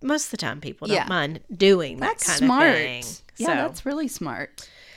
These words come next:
Speaker 1: And you brought me to a thought that I had, um,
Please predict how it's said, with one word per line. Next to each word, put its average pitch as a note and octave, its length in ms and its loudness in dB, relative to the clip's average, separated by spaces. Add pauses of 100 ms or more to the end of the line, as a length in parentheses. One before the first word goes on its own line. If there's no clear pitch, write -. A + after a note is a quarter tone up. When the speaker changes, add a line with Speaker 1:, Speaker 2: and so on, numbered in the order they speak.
(180)
Speaker 1:
And G3+ 160 2
you G#3+ 80 0
brought B3+ 260 4
me A3 140 4
to G3 220 4
a F3 60 4
thought F3+ 480 2
that F#3 120 -2
I E3 120 2
had, E3+ 540 0 (120)
um, D3 500 -4